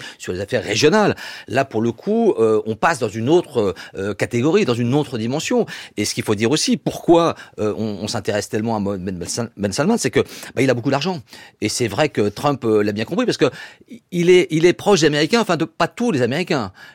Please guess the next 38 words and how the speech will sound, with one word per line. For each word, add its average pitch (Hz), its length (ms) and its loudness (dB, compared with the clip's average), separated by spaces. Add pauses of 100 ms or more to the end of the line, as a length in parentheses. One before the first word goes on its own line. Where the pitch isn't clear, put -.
Il 123 80 -2
n'est 127 60 -2
pas 135 120 2
proche 175 320 0
de 113 40 -6
l'administration 113 540 -4
démocrate. 120 500 0
Par - 120 -12
exemple, 117 240 -8
avec 98 200 -4
Biden, 104 280 0
ça - 80 -8
s'est 113 240 -4
très - 180 -4
mal 95 160 -4
passé. 151 320 0
D'ailleurs, 101 180 -6
c'est 95 140 -4
Biden 117 380 2 (280)
qui 104 100 -10
l'avait 98 120 -4
traité 123 320 2
de 139 80 2
paria. 120 480 2 (260)
Donc 147 220 -2
là, 202 240 4 (280)
il 143 160 2
aime 196 120 4
certains 185 360 0
Américains. 143 500 0
Il 110 140 -4
aime 110 120 0
beaucoup 135 200 -2
les 110 80 0
conservateurs, 107 540 -2
il 185 80 2
aime 131 120 0
beaucoup 135 320 -4